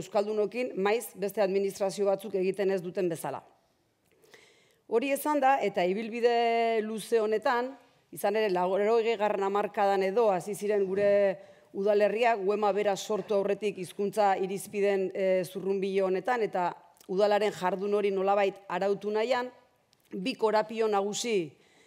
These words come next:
aurkitu ditugu bidean. Lehenengoa da, non txertatu behar dira hizkuntza irizpideak,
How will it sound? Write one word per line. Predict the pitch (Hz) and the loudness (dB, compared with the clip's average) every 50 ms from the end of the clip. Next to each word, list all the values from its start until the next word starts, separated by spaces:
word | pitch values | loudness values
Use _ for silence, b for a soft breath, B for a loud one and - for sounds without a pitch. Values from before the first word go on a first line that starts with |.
| b b | b b
aurkitu | - 214 196 151 226 208 156 226 | -4 -4 -4 -4 -6 -6 -4 -4
ditugu | 226 220 170 - 233 214 226 | -4 -4 -4 -4 -4 -2 -2
bidean. | 196 170 196 180 185 185 165 156 147 165 _ _ _ b b b b b b b b b b b b b b | -2 -2 -2 -2 -2 -2 -4 -4 -10 -14 _ _ _ b b b b b b b b b b b b b b
Lehenengoa | - 202 233 247 262 269 277 262 277 262 | -2 0 0 0 0 0 2 2 2 4
da, | 269 285 277 262 269 - - | 4 2 2 2 -2 -8 -8
non | - 202 220 247 247 233 202 175 160 156 | -4 -2 0 0 2 2 0 -2 -4 -4
txertatu | - 202 185 180 - 196 180 - 196 180 | -2 -2 -2 0 0 -2 0 0 -2 0
behar | 175 180 180 165 160 | 0 0 0 0 -2
dira | 175 165 170 | -2 -2 -2
hizkuntza | 165 160 - 185 175 165 185 165 | -2 -4 -6 -8 -6 -4 -4 -4
irizpideak, | 156 165 156 - - 170 156 160 151 143 - | -4 -6 -8 -10 -8 -8 -6 -6 -8 -8 -12